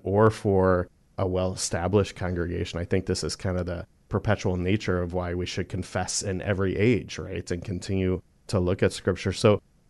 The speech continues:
talk about how kind of the ongoing work that's going on there at New Hope in terms of the confessions, how this is being received. Is it still a, you know, a drink of fresh water for them in a sense, or,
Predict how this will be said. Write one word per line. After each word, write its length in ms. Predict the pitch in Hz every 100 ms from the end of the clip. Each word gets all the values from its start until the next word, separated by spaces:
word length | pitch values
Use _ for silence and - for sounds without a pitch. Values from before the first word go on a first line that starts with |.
| _
talk 280 | - 143 139
about 300 | 123 113 104
how 400 | 120 104 101 92 -
kind 200 | 120 101
of 100 | 92
the 120 | 90
ongoing 760 | 101 110 110 95 98 110 98 92
work 240 | 85 87
that's 200 | - 85
going 300 | - 90 85
on 220 | 85 87 87
there 160 | 87
at 100 | 85
New 220 | 92 85
Hope 300 | - 90 82
in 120 | 85 85
terms 340 | 101 90 90
of 220 | 87 90 _ _
the 80 | -
confessions, 580 | 101 87 95 - 95 -
how 180 | 98
this 180 | 101 95
is 120 | 95
being 240 | 90 95 95
received. 600 | 92 92 - 95 95 90 98
Is 160 | 101 101
it 80 | 98
still 360 | - 113 113
a, 40 | 104
you 480 | 95 _ _ -
know, 100 | 95
a 40 | 95
drink 300 | 113 117 110
of 80 | -
fresh 320 | 113 107 -
water 340 | 101 104 110
for 160 | 110 113
them 280 | 113 113 113
in 100 | 107
a 40 |
sense, 560 | - 107 107 113 110 104
or, 320 | 92 90